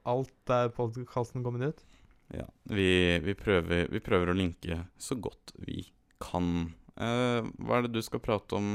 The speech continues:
Speaker 2: eh, etter neste sang?
Speaker 1: Da vil jeg prate litt om, eh, Mars.
Speaker 2: Mars?
Speaker 1: Ja.
Speaker 2: Mars, det blir spennende for nasa,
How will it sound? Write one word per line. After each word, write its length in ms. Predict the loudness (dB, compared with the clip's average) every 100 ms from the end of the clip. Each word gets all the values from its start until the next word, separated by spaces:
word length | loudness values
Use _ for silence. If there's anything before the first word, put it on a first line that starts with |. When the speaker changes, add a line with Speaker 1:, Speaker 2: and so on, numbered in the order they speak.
| 0 0
Speaker 2:
eh, 480 | 0 0 0 -2 -2 -6 -8
etter 680 | -10 -4 -2 0 0 -2 -4 -6
neste 340 | -6 -4 -6
sang? 220 | -4 -4 -6 _ _ _ _ -20 _ _ _
Speaker 1:
Da 200 | -4 0
vil 120 | 0 0
jeg 120 | 0
prate 220 | -2 -2
litt 120 | -4
om, 220 | -4 -4
eh, 80 | -4
Mars. 300 | -2 -2 -4 -12 -20 -20 _
Speaker 2:
Mars? 260 | -4 -4 -6 -12
Speaker 1:
Ja. 180 | -8 -8 -8 -12 -8
Speaker 2:
Mars, 300 | -8 -10 -8
det 140 | -4 -2
blir 260 | -2 -4 -6 -12
spennende 540 | -8 -4 -4 -4 -6
for 220 | -6 -4 -2
nasa, 520 | -2 -4 -6 -8